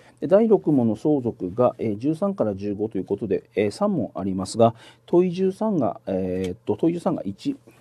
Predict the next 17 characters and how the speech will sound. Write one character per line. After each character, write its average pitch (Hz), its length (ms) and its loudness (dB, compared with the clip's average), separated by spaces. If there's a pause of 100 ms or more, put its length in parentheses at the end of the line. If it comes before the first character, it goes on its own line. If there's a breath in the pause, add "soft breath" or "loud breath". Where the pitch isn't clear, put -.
問 143 200 0
十 135 220 2
四 127 240 2
が 143 100 -2
三、 117 600 -4 (380 loud breath)
問 117 280 2
十 120 240 -4
五 160 140 0
が 117 160 2
二 143 120 4
と - 280 -4
い 117 80 -4
う 117 80 -4
こ 107 160 -6
と 104 120 -4
で、 120 160 0 (280 soft breath)
一、 165 500 -2